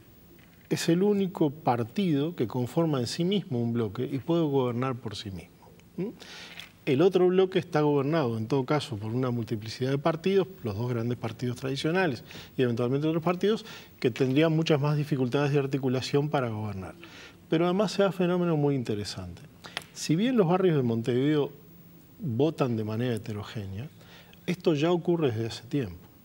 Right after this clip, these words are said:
Y las diferencias que yo he visto, por lo menos en una comparación preliminar, no son muy distintas de las diferencias que había en dos mil nueve. Quizás la única diferencia es que, según la forma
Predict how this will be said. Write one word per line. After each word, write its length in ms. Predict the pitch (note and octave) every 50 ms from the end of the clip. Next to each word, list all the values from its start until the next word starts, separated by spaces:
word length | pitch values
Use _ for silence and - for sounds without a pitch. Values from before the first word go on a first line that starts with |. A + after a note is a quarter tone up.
| - - - - - - - -
Y 180 | - E3+ D#3 D3
las 220 | D3 D#3 D3+ C#3
diferencias 520 | D#3 D3 - F3 G3 A3 A3+ - - F#3
que 80 | D3 C#3+
yo 160 | A#2+ D#3+ D#3+
he 40 | D#3
visto, 340 | D#3+ D#3 - - - G#2 F#2 G2 -
por 120 | - A#2
lo 100 | A#2 B2+
menos 300 | D#3 G3 G#3 G#3 F3 -
en 80 | E3 D#3
una 100 | D#3 C#3
comparación 560 | B2+ A#2+ A2 A#2 A#2 A2+ A2 - D3+ D3+ D3+
preliminar, 560 | D3 C#3+ D3 D3 D3+ D#3 E3 F3+ F#3+ G3 G3+ - - - - - - - - - -
no 160 | F#3 A3 A3
son 220 | A3 - - G3
muy 340 | E3 D3+ E3 G#3 A3+ G#3+ D#3+
distintas 760 | B2+ A#2 - - - D#3+ E3 D#3+ D#3 D3 D#3 D#3 D3+ - - - - - -
de 240 | - C3 A#2 C#3+ E3
las 180 | E3+ E3 B2+ G#2+
diferencias 840 | B2+ A#2+ - - B2 A#2+ B2+ C3 C#3 C#3 - - D#3 E3 D#3+ - - - - - - - - -
que 100 | - B2+
había 200 | A2 A#2 C3+ C#3+
en 80 | B2+
dos 160 | B2 A#2 G2+ G2+
mil 140 | A#2+ C3
nueve. 260 | D3 E3+ D#3+ A#2 F#2+ F#2 F2+ - - - - - - - - -
Quizás 460 | - A#2+ - - F#3+ G3+ G3 D#3+ D3
la 140 | B2+ B2 C#3+
única 280 | E3 E3+ E3+ E3+ F3
diferencia 560 | F3 F3+ F3 - F3+ F3+ F#3+ G3 F3+ - F3+
es 80 | E3+ D3+
que, 340 | - - D3 D3 E3 F3 - - - - - - - - - - - -
según 800 | - - - - A#2+ B2 C#3+ F3 F#3+ G3 F#3+ F3 E3 C#3 A#2 A2
la 140 | A2 G#2
forma 560 | - - D3+ D#3 D#3 D3+ C#3 B2 A2+ G#2+ G#2